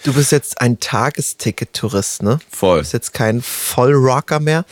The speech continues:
Speaker 1: Ich war übrigens auch schon dreimal da. Dann können wir jetzt gut, äh, darüber sprechen. Ich muss ja sagen,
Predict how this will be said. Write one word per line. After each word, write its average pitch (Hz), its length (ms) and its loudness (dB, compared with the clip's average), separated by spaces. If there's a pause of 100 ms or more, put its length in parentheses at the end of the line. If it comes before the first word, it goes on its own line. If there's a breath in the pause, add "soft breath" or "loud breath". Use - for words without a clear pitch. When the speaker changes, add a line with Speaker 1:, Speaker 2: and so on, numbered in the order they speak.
(160 loud breath)
Speaker 1:
Ich - 80 -2
war 151 60 6
übrigens 190 260 2
auch 220 80 2
schon 123 160 -2
dreimal 107 380 0
da. 113 220 2 (100)
Dann 117 160 -2
können 139 160 -6
wir 139 80 4
jetzt - 180 -4 (200)
gut, - 280 -6
äh, - 160 0
darüber 113 300 2
sprechen. 139 440 -2 (440 loud breath)
Ich - 160 -4
muss 170 120 2
ja 175 120 4
sagen, 156 460 0